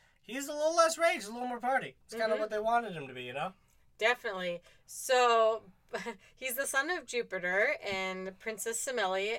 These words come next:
Speaker 2: of Thebes.
Speaker 1: It's literally like they just changed the name of the god.
Speaker 2: Yeah, Jupiter is Zeus, in case you didn't know.
Speaker 1: Jupiter is Zeus, which, I'm be honest,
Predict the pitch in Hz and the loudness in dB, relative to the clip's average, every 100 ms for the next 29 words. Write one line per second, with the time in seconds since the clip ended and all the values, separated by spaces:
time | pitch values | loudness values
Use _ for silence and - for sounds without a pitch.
0 | - 190 202 202 - 415 269 - - - | -4 -2 -2 -4 2 4 4 -2 -12 -8
1 | - 233 190 226 233 233 226 208 185 160 | 0 0 0 -2 0 0 2 2 0 -6
2 | 143 - 196 202 - - 190 180 - 170 | -8 -6 0 0 0 -2 -2 -2 -6 -4
3 | 165 151 135 127 117 127 120 113 110 220 | -4 -4 -8 -10 -8 -4 -2 -2 -2 0
4 | 226 180 262 330 302 269 226 180 185 170 | 0 -2 -6 -2 2 4 2 -2 -8 -8
5 | - - 175 160 160 160 139 - 180 208 | -12 -12 -12 -12 -14 -18 -18 -12 -6 -2
6 | 254 254 226 151 170 160 - 147 160 - | 2 2 0 -2 -4 -4 -8 -6 -6 -6
7 | - - _ _ _ _ - 214 247 233 | -10 -10 _ _ _ _ 0 4 4 4
8 | 220 202 196 196 180 | 6 8 6 4 -4